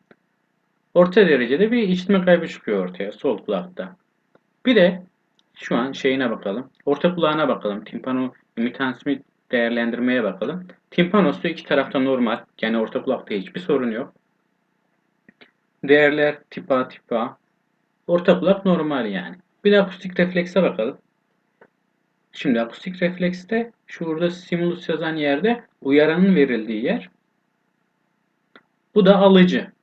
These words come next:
Yani biri mikrofon, pardon, bir, bu şu taraf hoparlör, şu taraf, e, mikrofon.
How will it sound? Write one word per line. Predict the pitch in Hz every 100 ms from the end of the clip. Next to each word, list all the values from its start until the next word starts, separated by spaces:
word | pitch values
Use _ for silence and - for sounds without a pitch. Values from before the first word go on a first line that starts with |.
| _
Yani | - 120 123 120
biri | 135 135
mikrofon, | 127 131 139 131 196 226 - _ _ _ _ _
pardon, | - 101 95 123
bir, | 135 131
bu | 156 139
şu | -
taraf | - 151 135
hoparlör, | 120 - 175 202 226 - _ _
şu | - -
taraf, | 135 190 185 - _ _ _ _ _ -
e, | 127 123
mikrofon. | 131 139 139 110 90